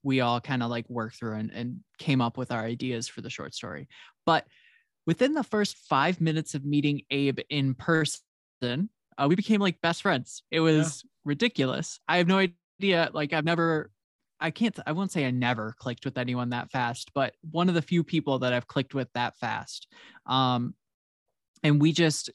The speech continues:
Speaker 1: kinda hit it off. We both, uh, I think we both said that we were epic fantasy writers,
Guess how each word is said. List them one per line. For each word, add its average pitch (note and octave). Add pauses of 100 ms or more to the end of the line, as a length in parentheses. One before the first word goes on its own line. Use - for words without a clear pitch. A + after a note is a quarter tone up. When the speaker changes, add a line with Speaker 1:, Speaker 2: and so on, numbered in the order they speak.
(140)
Speaker 1:
kinda D3+
hit D#3+
it E3+
off. B2 (200)
We C#3 (300)
both, D#3 (260)
uh, B2+ (800)
I C#3
think G3
we G3+
both D3
said E3+
that D3
we C#3
were B2+ (160)
epic C3+
fantasy C#3
writers, E3